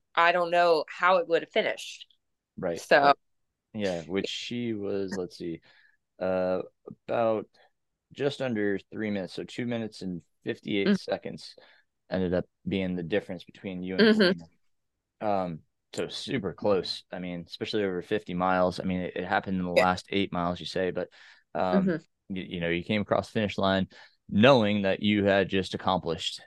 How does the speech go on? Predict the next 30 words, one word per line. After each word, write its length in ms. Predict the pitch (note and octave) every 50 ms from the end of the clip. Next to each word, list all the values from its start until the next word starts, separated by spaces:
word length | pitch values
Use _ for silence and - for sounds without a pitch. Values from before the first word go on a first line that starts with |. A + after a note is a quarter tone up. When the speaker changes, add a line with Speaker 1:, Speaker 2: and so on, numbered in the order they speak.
| - _
Speaker 2:
y-, 100 | - D2 -
you 140 | C2+ C2+ D#2
know, 100 | E2+ E2
setting 420 | - - G2 F#2+ F#2 F2+ F2+ F2+ - -
a 80 | F2 E2+
new 340 | F#2 F#2+ F#2+ F#2 F2+ F2 F2+ - _ -
American 420 | F#2 F#2+ F#2+ F#2 F2+ - - F2+
Masters 460 | F2+ F2 F2 F2 - - - E2+ D#2+
record, 480 | D#2 E2 F2 F#2 F2+ - F2 D#2+ D2+ - - - - _ _ _ _ _ _ _
um, 400 | - F#2+ F2+ F2 E2+ E2+ E2 - - - -
which 280 | - A#2 G#2+ F#2+ F2+
is 80 | G2 F#2
awesome. 400 | G2+ F#2+ F2+ - - E2+ E2 - - _
And 280 | G2 F#2+ F2+ F2+ F2+ -
so 220 | - G2 F#2+ F#2
her 200 | F2+ G#2 G2+ G2
final 280 | - G#2 G#2 G2 F2+ -
time 380 | - G#2 G2+ G2 G2 G2 F#2+
was 240 | F2+ F2+ F2+ - - - _ _
five 280 | G#2 G2+ G#2 G2+ G2
fifty-seven 560 | - F#2 - E2+ E2+ - - F#2+ F2+ F2+ F2 -
twelve, 480 | - - E2 F2 E2+ D#2+ D2 - - _ _ _ _ _ _ _ _ _ _
which 240 | - G#2+ G2+ - -
is 160 | A2+ A2 A2 - _ -
absolutely 500 | G#2 G2+ - - G#2+ G2+ G2 F#2 E2 F#2+
insane. 400 | F2+ F2+ - G#2+ G2 F2+ D#2+ - _ _ -
<laughs> 220 | - - - G#3 - - G3+ D#3 - A3 - C#3+ - A#4 - - - - - -
Uh, 500 | - B2 B2 - F4 F4 - C#3+ - G#3 - - - E3+ F3 D#3+ C#3 - - -
<laughs> 160 | E3+ B2+ A#2+ - - - - _ _ _ -
uh, 220 | - A2 G#2